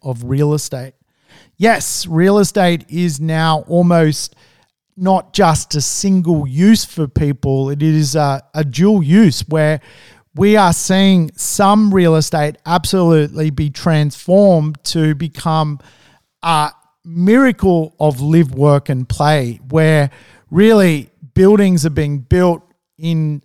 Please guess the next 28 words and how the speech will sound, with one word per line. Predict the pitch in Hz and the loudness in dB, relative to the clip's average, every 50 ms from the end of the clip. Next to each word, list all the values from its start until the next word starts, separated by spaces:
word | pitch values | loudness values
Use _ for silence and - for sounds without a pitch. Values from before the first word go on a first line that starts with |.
| _ _ | _ _
the | 143 139 139 | -10 -8 -4
modern | 139 147 165 196 202 208 202 185 | -2 2 2 2 4 4 2 2
economy | 165 135 - - - 143 131 131 135 135 139 156 165 | 0 -2 -4 -8 -8 -6 -4 -4 -4 -4 -4 -6 -6
to | - - - - | -8 -12 -14 -8
offer | - 170 165 - 170 156 | -6 -6 -4 -4 -4 -6
just | 143 - 165 151 - - - - | -4 -2 -4 -4 -4 -4 -6 -2
so | - 170 175 180 | 0 0 2 2
much | 175 175 165 151 - - - | 0 0 -2 -6 -8 -12 -12
more | 156 156 160 165 156 143 135 131 - _ _ _ _ _ _ _ _ | -6 -4 -2 0 0 0 -2 -4 -8 _ _ _ _ _ _ _ _
than | 147 160 156 156 156 147 139 | -6 -4 -2 0 -2 -2 -2
the | 131 151 151 151 - _ _ - | -2 -4 -4 -4 -6 _ _ -2
older | 156 160 175 175 165 180 170 | 2 2 2 4 4 2 2
version | 151 135 151 143 147 147 - 156 143 139 139 | 2 2 2 2 2 2 0 -2 -2 0 0
of | 135 131 127 127 - | -2 -2 -4 -4 -6
real | 135 135 139 139 | -4 -2 0 0
estate | 143 - - 151 127 131 131 - - | -2 -2 -2 -4 -6 -6 -8 -8 -8
dwellings. | - 123 135 131 131 127 123 117 - - _ - - - _ _ _ _ _ _ _ _ _ _ _ _ _ _ - | -6 -4 -4 -4 -4 -6 -8 -10 -12 -16 _ -20 -20 -20 _ _ _ _ _ _ _ _ _ _ _ _ _ _ -4
And | 202 214 214 214 208 202 185 - - - - | 0 2 2 2 2 2 0 -4 -8 -8 -2
I | 202 240 269 269 | 0 2 4 4
really | 262 240 240 240 233 220 208 190 | 4 4 4 4 6 6 4 4
love | 180 185 180 190 180 170 | 4 4 2 2 2 0
this | 160 196 196 - - 196 | -2 -2 -2 -2 -2 -4
about | 185 156 127 - 180 170 175 170 160 156 - _ _ _ _ - | -6 -2 -2 0 0 2 2 2 0 0 -4 _ _ _ _ -14
real | 156 160 180 190 202 | -6 -2 0 0 0
estate | 190 - 214 190 190 | 0 0 0 2 2
at | 196 185 151 | 0 -2 -4
the | 190 | -4
moment. | 175 165 170 175 185 202 220 262 285 208 | -4 0 0 2 2 4 2 2 0 -2